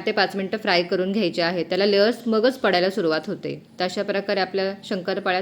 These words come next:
तयार झालेल्या आहेत. तर तुम्हीसुद्धा ह्या अशा पद्धतीने शंकरपाळ्याची रेसिपी घरी नक्की ट्राय करा.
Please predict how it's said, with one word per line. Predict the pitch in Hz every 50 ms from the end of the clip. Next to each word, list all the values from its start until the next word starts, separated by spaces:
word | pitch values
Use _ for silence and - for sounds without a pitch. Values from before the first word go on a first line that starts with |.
| 190 -
तयार | 180 170 175 180
झालेल्या | 202 202 220 202 185 185 185 180 165
आहेत. | 170 185 202 214 214
तर | - 208
तुम्हीसुद्धा | - 208 190 196 220 226 247 240 202 196 226 220 233 240 - - - - - - - - -
ह्या | - 190 220 208 202
अशा | 202 196 - 247 254
पद्धतीने | 247 220 196 180 196 233 185 208 196 196 202
शंकरपाळ्याची | 226 208 175 175 196 196 180 190 185 175 185 208
रेसिपी | 185 185 175 180 196 185 - 202
घरी | 175 185 214 185 190
नक्की | 190 175 165 - - 226
ट्राय | 214 - 214 190 185 196 208
करा. | - 226 208 208 214